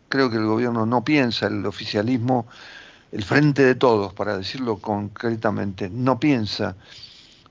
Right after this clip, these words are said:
en unas paso para el trece de agosto. Está buscando, me parece que un consenso, conociendo a Cristina Fernández de Kirchner, sin duda,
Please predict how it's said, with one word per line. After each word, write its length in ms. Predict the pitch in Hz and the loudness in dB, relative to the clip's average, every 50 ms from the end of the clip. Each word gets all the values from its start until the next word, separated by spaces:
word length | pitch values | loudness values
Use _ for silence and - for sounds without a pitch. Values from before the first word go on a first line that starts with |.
| _ - | _ -6
en 120 | 120 117 | -4 -2
unas 220 | 131 131 117 107 - | 0 0 0 0 -2
paso 540 | - - 123 120 - - - - 113 95 - | -2 0 0 0 0 -2 -4 -2 -4 -4 -4
para 180 | 98 98 101 | -6 -6 -6
el 100 | 95 95 | -6 -10
trece 340 | 92 - 107 101 - - 98 | -10 -10 -10 -8 -8 -6 -6
de 40 | 98 | -6
agosto. 500 | 92 90 85 80 - _ - - - - _ | -4 -4 -6 -8 -10 _ -20 -20 -20 -20 _
Está 240 | _ - 127 127 117 113 - | _ -4 -4 -4 -4 -6 -12
buscando, 640 | 117 120 113 104 - - - 123 131 147 147 139 123 | -8 -6 -6 -6 -6 -2 0 0 2 2 2 2 0
me 80 | 113 | 0
parece 320 | 98 104 117 120 - - 117 | 0 -2 -2 -2 -2 -4 -4
que 60 | 113 | -4
un 140 | 117 123 117 | -4 -4 0
consenso, 760 | 123 123 131 123 - 131 117 117 117 - - 139 143 143 - _ - - - - - - - - - - - - _ _ _ _ _ _ _ _ | 0 0 0 0 0 0 0 0 0 0 0 0 0 0 -4 _ -20 -20 -20 -20 -20 -20 -20 -20 -20 -20 -20 -20 _ _ _ _ _ _ _ _
conociendo 560 | - - 123 120 113 - - 151 151 147 139 131 | 0 0 2 2 2 4 4 4 4 4 4 2
a 40 | |
Cristina 320 | 120 123 113 - 139 135 123 | 2 0 -2 -2 -2 -2 0
Fernández 340 | 117 120 120 120 120 120 120 | -2 -2 -2 -2 -2 0 -2
de 60 | 117 | -2
Kirchner, 360 | - 139 127 107 127 117 113 | -2 -4 -6 -4 -2 -2 -2
sin 280 | - - 123 123 123 117 | -2 0 0 0 0 4
duda, 480 | 135 143 143 139 139 131 131 - - | 6 6 8 8 6 4 4 2 -2